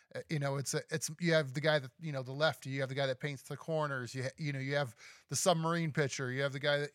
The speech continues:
that has the awkward release. And so, <laughs> but it just, it, it keeps it coming so it doesn't all sound the same. And as someone who listens, listens from afar, I get it, but, uh, listens, it helps out where it's not all the same, and you get a,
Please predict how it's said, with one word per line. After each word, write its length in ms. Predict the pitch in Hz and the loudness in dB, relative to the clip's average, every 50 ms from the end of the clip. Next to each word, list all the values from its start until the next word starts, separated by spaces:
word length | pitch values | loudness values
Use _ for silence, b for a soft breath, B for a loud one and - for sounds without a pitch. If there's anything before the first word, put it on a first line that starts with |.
| _ 143 | _ -8
that 100 | 156 143 | -6 -2
has 180 | 139 156 139 123 | -2 -2 -2 -2
the 80 | 143 | -4
awkward 380 | - 139 156 143 - 165 160 143 | -2 0 0 0 0 -2 -4 -2
release. 540 | 156 151 151 160 156 131 - - - - - B B B B B B B B - | -2 0 0 0 0 0 -2 -4 -6 -6 -8 B B B B B B B B -4
And 180 | 156 156 143 | -4 -2 -2
so, 320 | - 175 175 165 165 160 - B B B B B B B B B B B B B B | 0 2 2 2 2 0 -4 B B B B B B B B B B B B B B
<laughs> 580 | 127 - _ _ _ _ - - - - - | -10 -10 _ _ _ _ -20 -20 -20 -12 -4
but 100 | - 165 | -2 -2
it 60 | 156 | 0
just, 200 | 151 185 180 - 185 - | 0 0 -2 -2 -2 -2
it, 160 | 185 190 180 - _ _ - 165 - - | -2 -2 -2 -4 _ _ -16 -16 -10 -6
it 140 | - 180 - - | -6 -6 -6 -6
keeps 240 | - 220 185 - | -6 -4 -4 -4
it 60 | 196 - | -4 0
coming 260 | - 180 170 170 143 | 2 2 2 0 -2
so 100 | - 165 | -6 -6
it 80 | 151 | -6
doesn't 220 | 156 160 123 160 151 | -6 -6 -6 -4 -4
all 120 | 139 139 | -4 -4
sound 320 | 131 - - 147 143 139 131 | -4 -4 -2 -2 -2 -2 -6
the 60 | 120 | -8
same. 400 | - - 147 139 131 131 127 120 b b b b b b b b b - | -8 -6 -6 -6 -6 -8 -10 -14 b b b b b b b b b -6
And 460 | 147 139 131 127 123 123 120 120 117 117 _ _ _ _ - | -4 -4 -2 -4 -4 -8 -10 -12 -14 -18 _ _ _ _ -8
as 140 | 143 139 - | -8 -6 -4
someone 240 | - 156 151 147 143 | -4 -4 -2 -4 -4
who 100 | 139 135 | -4 -4
listens, 640 | 135 135 131 - - 139 131 120 113 - - - - _ - | -4 -4 -4 -4 -6 -8 -8 -8 -10 -12 -12 -14 -14 _ 0
listens 320 | 180 185 - - 180 - | 2 2 4 4 2 2
from 180 | - - 185 165 | 4 4 4 4
afar, 460 | 151 135 - - 143 131 127 131 127 | 4 4 4 4 6 6 6 4 2
I 80 | 131 131 | 0 0
get 160 | 123 120 123 | -2 -2 -4
it, 100 | 127 - B B B B B B B B | -6 -8 B B B B B B B B
but, 160 | - 156 151 | 2 4 6
uh, 220 | 147 143 139 135 127 - - | 6 6 6 4 2 0 -4
listens, 520 | 156 156 151 - - 143 135 127 113 - - _ _ - | -2 -2 -2 -2 -2 -6 -8 -8 -10 -12 -14 _ _ -10
it 120 | 143 139 120 | -8 -4 -2
helps 260 | 135 139 127 - 143 | 0 -2 0 0 0
out 180 | 131 120 120 | 0 0 0
where 160 | 123 127 127 123 | -2 -4 -6 -8
it's 160 | - - - | -8 -8 -6
not 160 | 135 123 120 | -4 -2 -2
all 100 | 117 117 | -2 -4
the 100 | 117 123 | -4 -6
same, 420 | - - 120 110 110 110 113 110 - - | -8 -6 -6 -6 -8 -8 -10 -12 -14 -14
and 100 | - 131 | -14 -12
you 60 | 120 117 | -10 -8
get 140 | 123 117 | -8 -8
a, 80 | 117 | -8